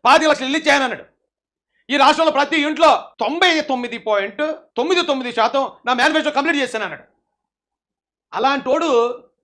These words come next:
గెలిచిన మెజారిటీ ఎంత? కేవలం అరవై ఒక్క వేల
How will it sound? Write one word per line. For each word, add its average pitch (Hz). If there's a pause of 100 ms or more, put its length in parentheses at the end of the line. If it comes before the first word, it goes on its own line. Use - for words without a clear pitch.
(300)
గెలిచిన 247
మెజారిటీ 240
ఎంత? 240 (840)
కేవలం 233 (760)
అరవై 233
ఒక్క 220
వేల 220